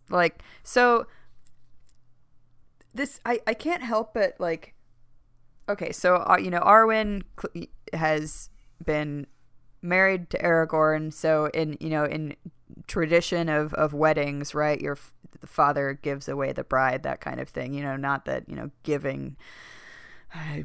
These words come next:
property, whatever, but, uh, but this idea of, like, letting,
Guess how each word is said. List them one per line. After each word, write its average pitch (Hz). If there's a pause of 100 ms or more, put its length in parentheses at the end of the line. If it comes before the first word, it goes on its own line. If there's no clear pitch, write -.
property, 147
whatever, 143 (220)
but, 170
uh, 170 (140)
but 175
this 185
idea 208
of, 175
like, 160
letting, 156